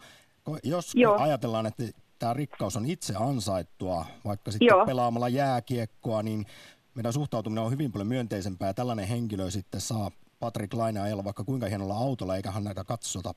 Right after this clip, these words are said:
Speaker 1: pahasti, mutta heti jos siinä on sellainen fiilis, että massit on revitty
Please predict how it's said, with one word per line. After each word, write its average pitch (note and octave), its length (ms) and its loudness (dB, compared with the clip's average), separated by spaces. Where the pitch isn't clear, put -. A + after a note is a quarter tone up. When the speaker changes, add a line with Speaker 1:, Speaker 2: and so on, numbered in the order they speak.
Speaker 1:
pahasti, C#3 440 -4
mutta F2+ 280 -6
heti D#3+ 200 -2
jos A#2 180 0
siinä A2 160 -2
on G#2+ 60 -2
sellainen G#2 260 -2
fiilis, G2 300 -2
että F2 380 -6
massit A2 400 -4
on G#2 60 0
revitty G#2+ 500 -4